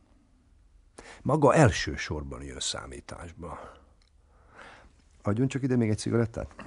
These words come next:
Köszönöm. Vegyen maga is. Szóval, hazárdjátékba kell fognom,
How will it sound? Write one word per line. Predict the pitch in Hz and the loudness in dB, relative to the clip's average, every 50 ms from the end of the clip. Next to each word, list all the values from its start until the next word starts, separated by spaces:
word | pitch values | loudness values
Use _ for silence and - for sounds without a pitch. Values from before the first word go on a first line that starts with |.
| - - - - - - _ _ _ _ - _ _ _ _ _ _ - - - - - - - - _ _ _ - _ _ _ _ _ _ - | -16 -16 -18 -20 -20 -20 _ _ _ _ -20 _ _ _ _ _ _ -20 -20 -20 -20 -20 -20 -20 -20 _ _ _ -20 _ _ _ _ _ _ -4
Köszönöm. | - 95 - - - - - - - _ _ _ _ - - - _ - - - _ - - - - - - | -4 -4 -4 -4 -10 -16 -20 -20 -20 _ _ _ _ -20 -20 -20 _ -18 -18 -18 _ -20 -20 -20 -20 -8 0
Vegyen | 143 113 82 76 71 | 0 2 2 2 -2
maga | 95 90 - - - | -2 -2 -4 -6 -10
is. | 90 - - - _ _ - - _ _ - - 80 - - - - - - - - - - - - - - - - - - - - - _ - - - - - - - - - - _ - - - - - - - - - - - - - - - _ _ _ - - - - - - - - - _ - - - - - - - - - - - - - - - - | -12 -12 -12 -18 _ _ -20 -20 _ _ -16 -14 -12 -12 -14 -14 -18 -20 -20 -20 -20 -20 -20 -20 -20 -18 -18 -18 -18 -18 -18 -20 -20 -4 _ -4 -4 -4 -18 -20 -20 -20 -20 -20 -20 _ -20 -20 -20 -20 -20 -20 -20 -20 -20 -20 -20 -20 -20 -20 -20 _ _ _ -20 -20 -20 -20 -20 -20 -20 -20 -20 _ -14 -8 -8 -8 -8 -8 -14 -16 -18 -20 -20 -20 -20 -20 -20 -16
Szóval, | - - - - - 226 240 - 87 76 71 73 85 90 92 87 - - - - - - - - | -14 -12 -12 -4 0 2 2 2 2 0 -2 -2 0 0 -2 -4 -6 -10 -18 -20 -20 -20 -20 -6
hazárdjátékba | - 151 156 120 95 80 80 78 73 87 90 85 80 - - 85 76 67 69 71 | 0 0 2 2 2 -2 -4 -4 -4 -4 -4 -4 -4 -4 -6 -6 -6 -6 -10 -10
kell | - - - 67 | -10 -10 -10 -10
fognom, | - - - 73 67 67 69 76 104 120 147 147 | -10 -12 -12 -12 -10 -10 -6 -6 -4 -4 -4 -8